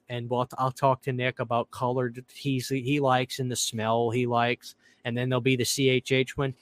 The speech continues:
You already know the C H H one's gonna be fucking purple. I promise you that.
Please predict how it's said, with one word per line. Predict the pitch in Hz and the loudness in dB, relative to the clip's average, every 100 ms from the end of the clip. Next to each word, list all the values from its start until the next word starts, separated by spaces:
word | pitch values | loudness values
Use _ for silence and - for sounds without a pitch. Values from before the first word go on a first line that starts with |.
| _ | _
You | 117 113 | -6 2
already | 131 180 165 165 | 8 8 8 8
know | 160 151 | 6 6
the | 120 | 4
C | - 139 | 4 4
H | 139 131 | 4 4
H | 139 135 | 0 0
one's | 135 120 | -2 -4
gonna | - 123 | -2 -2
be | 117 117 | -2 -4
fucking | - 139 - 113 | -2 -2 0 -4
purple. | - 135 - 98 95 - | 0 -2 -2 -8 -8 -8
I | |
promise | - 139 139 127 - | -2 2 2 2 -2
you | 117 | -2
that. | 113 104 | 0 -2